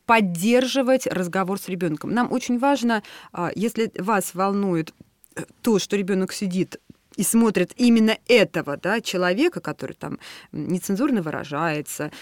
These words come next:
а, неправильные взгляды высказывает и так далее, а, очень важно, не выходя из этой мелодии, из этой волны, просто предложить другой ритм.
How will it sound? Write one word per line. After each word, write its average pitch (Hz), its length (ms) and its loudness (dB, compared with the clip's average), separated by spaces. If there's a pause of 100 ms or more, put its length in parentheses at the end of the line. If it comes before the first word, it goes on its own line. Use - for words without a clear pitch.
(100)
а, 156 240 -4
неправильные 208 680 2
взгляды 165 640 2
высказывает 160 680 -4
и - 20 -8
так 202 300 -4
далее, 330 340 4 (240)
а, 165 240 0 (140)
очень 254 320 -2
важно, 226 280 2
не 269 260 8
выходя 247 420 2
из 202 160 2
этой 208 200 -2
мелодии, 240 520 4
из 175 200 -2
этой 190 220 -2
волны, 180 400 0
просто 285 300 0
предложить 202 520 0
другой 196 360 2
ритм. - 320 -6